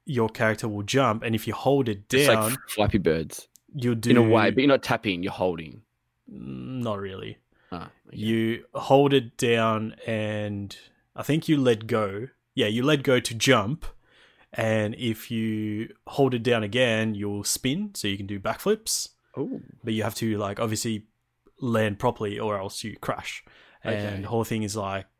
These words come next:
Speaker 1: get as many points as you get from doing tricks and shit. And it's just,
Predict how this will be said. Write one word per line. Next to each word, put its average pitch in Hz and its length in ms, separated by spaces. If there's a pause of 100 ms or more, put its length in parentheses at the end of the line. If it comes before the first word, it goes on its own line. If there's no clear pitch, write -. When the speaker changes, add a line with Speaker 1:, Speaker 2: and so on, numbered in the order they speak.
(260)
Speaker 1:
get 120 160
as 107 140
many 107 220
points 104 360
as 101 120
you 101 60
get 101 200
from 101 220
doing 101 200
tricks 120 360
and 110 120
shit. 107 300 (320)
And 120 100
it's - 160
just, - 360